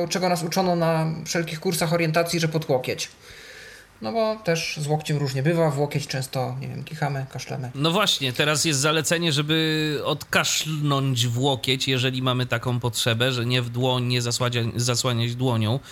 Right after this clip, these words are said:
Speaker 2: tylko w łokieć i prawdopodobnie dlatego jest odradzane, żeby za ten łokieć później łapać.
Speaker 1: Mhm. Y, także,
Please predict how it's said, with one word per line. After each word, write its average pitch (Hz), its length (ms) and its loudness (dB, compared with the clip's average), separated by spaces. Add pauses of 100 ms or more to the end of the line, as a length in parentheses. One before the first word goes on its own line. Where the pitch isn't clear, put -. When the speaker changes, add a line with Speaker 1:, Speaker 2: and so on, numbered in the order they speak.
(240)
Speaker 2:
tylko 131 240 2
w 117 60 0
łokieć 117 360 0
i 135 40 -4
prawdopodobnie 123 640 0
dlatego 117 360 0
jest 131 140 0
odradzane, 117 520 0
żeby 113 320 0
za 113 140 -2
ten 127 180 -2
łokieć 107 360 -4
później 101 340 -4
łapać. - 520 -4 (840)
Speaker 1:
Mhm. 190 440 2 (680)
Y, 165 680 4 (460)
także, 202 960 2